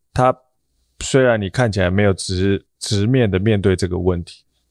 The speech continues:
但它不失为一个好方法，因为很有可能你过，你只是直面这个问题，可能让你在瞬间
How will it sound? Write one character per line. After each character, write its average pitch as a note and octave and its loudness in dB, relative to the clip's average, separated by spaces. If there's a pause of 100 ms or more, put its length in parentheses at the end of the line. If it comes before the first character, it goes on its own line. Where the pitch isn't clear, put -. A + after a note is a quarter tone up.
(140)
但 C3 -2
它 B2+ 0
不 C3+ -6
失 B2 -2
为 G2 4
一 G2+ -4
个 F#2 -6
好 F2 -8
方 F#2+ -2
法， F2 -2
因 A#2 2
为 C3+ 4
很 A#2+ 0
有 A#2+ 2
可 G#2 -4
能 F2 -2
你 F#2 -4 (100)
过， G2 0 (1200)
你 B2+ 0
只 G#2+ -2
是 A#2+ 0 (520)
直 C3 2
面 F3 4
这 C#3+ 0
个 C3 4
问 B2+ 4
题， F#2 -4
可 F#2+ -6
能 F#2 2
让 G#2+ 2
你 E2+ -4 (160)
在 A2+ 2
瞬 A2+ 0
间 G2+ -2